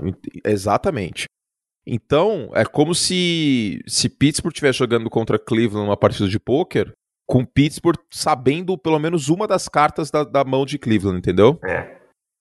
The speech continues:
Speaker 1: E Cleveland a gente sabe que tem uma fórmula, é, de bolo, né? Também, é, não tem muito pra onde fugir daquilo, do jogo corrido, play action, né? A defesa, como eu falei, tem muitas coisas, assim, questionáveis e tal.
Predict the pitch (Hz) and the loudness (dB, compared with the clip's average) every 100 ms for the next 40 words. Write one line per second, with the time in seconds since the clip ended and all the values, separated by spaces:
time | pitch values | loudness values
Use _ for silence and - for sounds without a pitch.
0 | _ _ 127 127 110 120 139 165 143 139 | _ _ -12 -8 -4 0 2 2 0 -4
1 | - 113 120 131 170 175 - - 123 120 | -2 0 -2 -6 -4 -2 -2 -4 0 0
2 | 135 151 185 220 - _ _ _ _ _ | 0 -2 -2 -4 -8 _ _ _ _ _
3 | - 107 104 139 139 147 151 175 110 127 | -2 0 0 -4 -2 0 0 0 -2 -2
4 | 104 107 110 - - - - - - 104 | -4 -4 -4 -6 -4 -4 -6 -12 -8 -6
5 | 101 131 135 165 - 131 127 156 156 - | -4 -2 -2 -4 -2 0 2 -2 -6 -6
6 | 131 - 135 117 - 113 120 147 - _ | -4 -2 2 2 2 -4 -2 -2 -6 _
7 | _ _ 98 98 113 107 110 98 131 135 | _ _ -4 0 0 0 -2 0 -2 -2
8 | 131 110 104 101 113 127 - 139 - _ | -6 -4 -2 0 0 -2 -6 -8 -10 _
9 | - 92 123 - - - 107 110 - 113 | -8 -6 -6 -10 -18 -2 0 0 -4 0
10 | 113 - 113 113 113 104 101 104 101 101 | 0 0 -4 -2 0 2 0 -4 -6 -4
11 | 113 180 143 110 - 120 107 107 101 110 | -4 0 0 0 0 -2 0 0 -2 -4
12 | 107 113 - 101 95 120 123 113 90 - | -4 -6 -4 -2 0 0 0 -4 -10 -4
13 | 95 104 - | 2 2 0